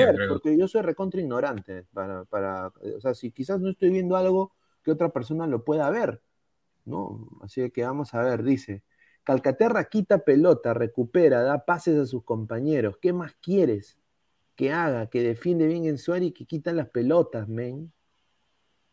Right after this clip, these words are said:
Speaker 1: Bueno, yo, yo no vi eso, señor Calcaterra, el día de hoy. A
Speaker 2: Quitó
Speaker 1: ver.
Speaker 2: algunas,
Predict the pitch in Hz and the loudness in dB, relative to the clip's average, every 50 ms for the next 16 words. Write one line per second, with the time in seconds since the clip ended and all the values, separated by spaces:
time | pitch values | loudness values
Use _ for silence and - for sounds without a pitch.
0 | _ _ _ _ - 92 98 92 90 87 90 104 127 135 - 110 120 139 160 147 | _ _ _ _ -14 -12 -12 -10 -10 -6 -2 -2 -2 -2 -2 -2 -2 -2 0 0
1 | 113 101 104 101 98 98 107 104 - - 85 - - 87 87 92 92 90 90 - | 0 0 2 2 0 0 -2 -6 -8 -14 -20 -20 -18 -12 -10 -8 -8 -10 -10 -14
2 | - 87 - - 87 - - 95 95 90 87 87 87 87 90 85 82 85 87 87 | -16 -18 -16 -16 -18 -10 -8 -8 -6 -6 -6 -6 -6 -6 -6 -6 -6 -8 -10 -10
3 | 90 - _ _ _ _ _ _ _ _ _ _ _ _ _ - - 120 127 131 | -14 -18 _ _ _ _ _ _ _ _ _ _ _ _ _ -4 2 6 8 10
4 | 127 117 110 104 98 107 - 175 147 - - | 10 10 8 6 4 2 0 0 0 -2 -2